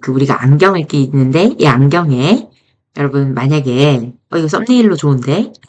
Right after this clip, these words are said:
<laughs> 괜찮죠? <laughs> 이 안경에 여러분 만약에 그,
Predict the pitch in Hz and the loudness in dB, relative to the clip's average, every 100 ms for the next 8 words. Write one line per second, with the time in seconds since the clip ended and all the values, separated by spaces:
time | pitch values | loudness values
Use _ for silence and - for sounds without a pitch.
0 | _ 247 220 233 220 202 - 160 - 131 | _ -2 0 -2 -2 -6 -4 -8 -6 -8
1 | - 135 - 143 - - _ _ - - | -6 -8 -6 -8 -8 -20 _ _ -20 -16
2 | - 170 185 180 160 196 269 _ 175 - | -12 -6 -6 -2 0 0 -2 _ -10 -10
3 | - - _ - - _ _ _ _ 170 | -18 -20 _ -20 -20 _ _ _ _ -4
4 | 143 151 165 160 185 185 131 135 185 170 | -2 -2 -2 -2 -2 -2 -2 -2 -2 -2
5 | 113 - _ _ _ 135 139 160 156 160 | -2 -6 _ _ _ -6 -4 -4 -6 -4
6 | 160 160 156 - 131 127 127 131 131 139 | -2 -4 -6 -10 -8 -6 -6 -6 -8 -12